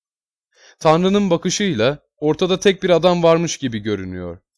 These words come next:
Kendi ağzına silah sokmuş tek bir adam. Ama silahı tutan kişi Tyler ve hayat benim hayatım. Yüzde doksan sekizlik bir ölçü nitrik asidi üç ölçü sülfürik asitle karıştırın. Uzay maymunlarının çoğu nitrolarına pamuk karıştırır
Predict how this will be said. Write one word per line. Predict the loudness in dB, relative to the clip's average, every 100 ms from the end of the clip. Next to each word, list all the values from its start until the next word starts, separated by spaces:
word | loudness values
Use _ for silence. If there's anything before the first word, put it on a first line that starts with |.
| _ _ _ _ _
Kendi | 0 2 4 6
ağzına | 6 4 0
silah | -2 2 2
sokmuş | 2 -4 -8 -4 -4 -2
tek | -4 -4 -4
bir |
adam. | -4 -4 -8 -12 _ _ _ _ _ -10
Ama | -4 -2
silahı | 0 2 2
tutan | 2 0 -2 -2
kişi | -6 -10
Tyler | -2 0 2 0 -4 -8 _ _
ve | -6
hayat | 0 4 4 0 _ _ _
benim | -4 -4 -2
hayatım. | -2 -2 -6 -12 -20 _ _ _ _ _ _ _ _ _ _ _
Yüzde | -4 0 2
doksan | 2 2 2 2
sekizlik | 0 -4 -4 -6 -4
bir | 0
ölçü | 2 2 0 -6
nitrik | -4 -4 -2
asidi | -2 -2 -2 -2 -4 _
üç | -8 -2
ölçü | 0 0 -4
sülfürik | -6 -6 -4 -2 0
asitle | -2 -2 -6 -2
karıştırın. | -2 -4 -8 -10 -12 -16 _ _ _ _ _ _
Uzay | -6 2 4
maymunlarının | 6 4 2 0 -2 -2 -4
çoğu | -2 0 0
nitrolarına | -2 -2 0 2 0
pamuk | 0 2 0 -2
karıştırır | -4 -4 -8 -6 -6 -6